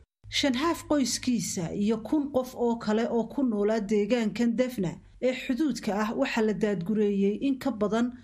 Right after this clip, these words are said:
hal sano ka hor, waxaana la sheegay in ay ka war sugayaan dhaqangalka heshiiskii xabad joojinta ahaa oo rasmi ah. Laakiin dadka qaar way sugi kari waayeen in ay dib ugu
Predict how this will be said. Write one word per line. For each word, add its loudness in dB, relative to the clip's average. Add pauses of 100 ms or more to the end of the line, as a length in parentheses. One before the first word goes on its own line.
hal -2
sano 0
ka -2
hor, -2 (160)
waxaana 2
la 2
sheegay 0 (140)
in -2
ay 0
ka -2
war 2
sugayaan 0 (320)
dhaqangalka 0
heshiiskii 0
xabad -2
joojinta 0
ahaa 0
oo 2
rasmi 0
ah. -4 (240)
Laakiin 0
dadka 0 (100)
qaar 2
way 2
sugi 0
kari -2
waayeen 2 (340)
in 2
ay 2
dib 0
ugu 0